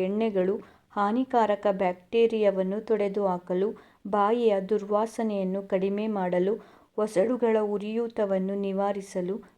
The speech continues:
ಮತ್ತು ಸಣ್ಣ ದಂತ ಸಮಸ್ಯೆಗಳನ್ನು ನಿವಾರಿಸಲು ಸಹಾಯ ಮಾಡುತ್ತದೆ. ನಿಮ್ಮ ಬಾಯಿಯ ಆರೋಗ್ಯವನ್ನು ಸುಧಾರಿಸಲು ನೀವು ಈ ಪಾನೀಯವನ್ನು ನಿಯಮಿತವಾಗಿ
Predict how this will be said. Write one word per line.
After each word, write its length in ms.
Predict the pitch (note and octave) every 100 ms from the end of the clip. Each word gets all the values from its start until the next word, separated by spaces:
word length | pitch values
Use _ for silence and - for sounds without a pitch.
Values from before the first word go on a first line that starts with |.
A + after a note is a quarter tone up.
| -
ಮತ್ತು 280 | A3 G#3+ G#3+
ಸಣ್ಣ 380 | - G#3 G#3+ A3+
ದಂತ 300 | G3+ G3 G3+
ಸಮಸ್ಯೆಗಳನ್ನು 880 | G#3 G#3+ G3+ F#3+ - G3 F#3+ F#3+ F#3+
ನಿವಾರಿಸಲು 800 | F#3+ F#3+ F#3+ G3 G3 - F3 G#3
ಸಹಾಯ 500 | G#3 A3 G#3 G3 G3
ಮಾಡುತ್ತದೆ. 580 | F#3+ F#3 F3+ - F#3 G3 F#3+ - - _
ನಿಮ್ಮ 300 | A3+ A3+ A3
ಬಾಯಿಯ 540 | G3+ G3+ G3 A3 A#3 G#3 - F#3+
ಆರೋಗ್ಯವನ್ನು 680 | G3 A3 G#3+ G#3+ G3 F#3+ G3
ಸುಧಾರಿಸಲು 840 | - G#3 G#3 G#3 G3+ - F#3 G3 G#3
ನೀವು 300 | G3+ G3 G3+ -
ಈ 140 | G#3+ A#3 A#3+
ಪಾನೀಯವನ್ನು 840 | G#3 F#3 F#3+ G3 G3 F#3 F#3 F#3 G#3
ನಿಯಮಿತವಾಗಿ 1000 | G3+ G3 G#3 G#3+ G#3+ G#3 F#3+ F3+ F3+